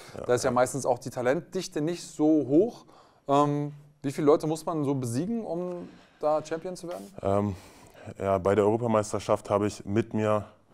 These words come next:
Speaker 1: ähm, oder sind mit mir acht Schwergewichte angemeldet.
Speaker 2: Mhm.
Speaker 1: Dementsprechend brauche ich drei Siege bis Gold. Ja, und das ist auch das Ziel, da Gold zu holen.
Speaker 2: Okay,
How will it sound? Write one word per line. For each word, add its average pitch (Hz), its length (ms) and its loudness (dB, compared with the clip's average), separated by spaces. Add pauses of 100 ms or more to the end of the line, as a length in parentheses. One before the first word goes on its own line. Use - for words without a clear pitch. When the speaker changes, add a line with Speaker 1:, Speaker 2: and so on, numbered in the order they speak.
Speaker 1:
ähm, 95 520 -2
oder 92 260 2
sind 95 220 -6
mit 101 180 -2
mir 98 180 0
acht 101 160 -4
Schwergewichte 107 520 -2
angemeldet. 107 480 -2 (160)
Speaker 2:
Mhm. 110 180 -12
Speaker 1:
Dementsprechend 95 680 -6
brauche 90 180 -2
ich 90 60 -12
drei 90 220 -4
Siege 98 300 -2
bis 90 160 -6
Gold. 98 280 -2 (600)
Ja, 85 60 -8
und 87 140 -8
das 87 120 -10
ist - 60 -12
auch 85 100 -8
das - 240 -14
Ziel, 87 200 -10 (300)
da 82 140 -8
Gold 82 180 -10
zu - 140 -20
holen. 85 180 -16 (380)
Speaker 2:
Okay, 104 200 -18